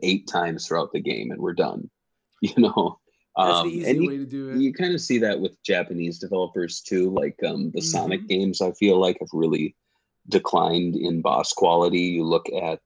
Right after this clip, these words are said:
Speaker 1: uh, Sonic Forces, and it's, like, the same three types of bosses again and again. Um, it's just, it's kinda lazy. So I, I wouldn't say it's just a Western developer thing, but maybe it's, it's kinda seeping <laughs> into Japan where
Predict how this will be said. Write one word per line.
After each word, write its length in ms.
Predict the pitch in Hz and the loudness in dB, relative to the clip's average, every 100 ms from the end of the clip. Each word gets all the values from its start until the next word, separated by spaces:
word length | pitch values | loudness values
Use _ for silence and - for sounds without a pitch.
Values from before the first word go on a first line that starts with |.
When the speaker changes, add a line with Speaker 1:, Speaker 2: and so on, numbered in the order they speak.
| 82 | -4
Speaker 1:
uh, 320 | 80 78 - | -2 -2 -2
Sonic 400 | - - 87 82 | 0 2 0 0
Forces, 720 | - 87 87 92 87 92 - - _ _ _ - | 2 4 4 2 2 0 -4 -12 _ _ _ -2
and 120 | 95 | 0
it's, 140 | - | 2
like, 140 | 92 82 | 0 0
the 80 | 87 | -2
same 360 | - 87 85 | 2 2 0
three 520 | - - 85 87 85 82 | -4 -6 -2 0 0 -4
types 400 | - 80 - 98 | -4 -2 -2 -6
of 160 | - | -2
bosses 520 | - 65 87 - 92 | 0 0 0 -2 -2
again 320 | 90 82 85 82 | -2 -2 -2 -2
and 100 | 78 | -4
again. 500 | - 80 80 87 104 _ _ _ _ _ | -4 -2 -4 -6 -10 _ _ _ _ _
Um, 600 | - 85 80 80 82 - _ _ _ _ _ _ _ _ _ - | 0 2 2 0 -4 -8 _ _ _ _ _ _ _ _ _ -4
it's 260 | 87 - | -4 -4
just, 260 | - 90 85 | -4 -2 -2
it's 140 | 82 | -4
kinda 240 | - 90 76 | -2 0 0
lazy. 680 | 71 85 82 95 90 87 _ _ _ _ | 0 0 2 0 0 -4 _ _ _ _
So 560 | - - 101 92 92 90 | -2 4 6 8 8 8
I, 260 | - 98 120 | 6 4 6
I 20 | |
wouldn't 240 | 135 123 | 6 6
say 140 | - 98 | 6 4
it's 200 | - - | 2 0
just 300 | 110 107 110 | 2 2 4
a 60 | |
Western 360 | 98 92 - 104 | 4 2 2 0
developer 360 | 98 104 101 101 | 2 2 2 0
thing, 200 | 107 104 | 0 0
but 120 | 101 | 2
maybe 200 | 113 135 | 2 2
it's, 220 | 107 - 90 | 0 -2 -6
it's 200 | 87 - | -6 -6
kinda 240 | 104 80 | -6 -4
seeping 520 | - - 95 87 85 | -4 -2 -2 -2 -4
<laughs> 20 | |
into 380 | 90 90 110 - | -4 -4 -6 -6
Japan 540 | 113 107 - 95 95 101 | -2 -2 0 -2 -2 -2
where 240 | 82 101 | -2 -4